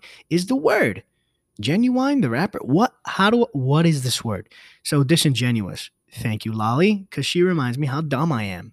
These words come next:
She listens to the podcast and goes, "Hey, by the way, idiot, this is the word you were looking for." Um, and then also, I was talking all this shit about covid only, covid, uh, the restaurants only being open for a weekend. <gasps> They're open from now on. So I went on for five minutes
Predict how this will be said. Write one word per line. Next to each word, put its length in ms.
She 160
listens 240
to 100
the 60
podcast 400
and 60
goes, 140
"Hey, 120
by 140
the 80
way, 260
idiot, 440
this 180
is 80
the 80
word 200
you 80
were 60
looking 240
for." 280
Um, 640
and 100
then 80
also, 540
I 60
was 80
talking 240
all 120
this 100
shit 200
about 220
covid 280
only, 360
covid, 540
uh, 220
the 120
restaurants 400
only 140
being 220
open 180
for 120
a 60
weekend. 440
<gasps> 580
They're 240
open 280
from 160
now 220
on. 480
So 180
I 100
went 180
on 140
for 120
five 340
minutes 440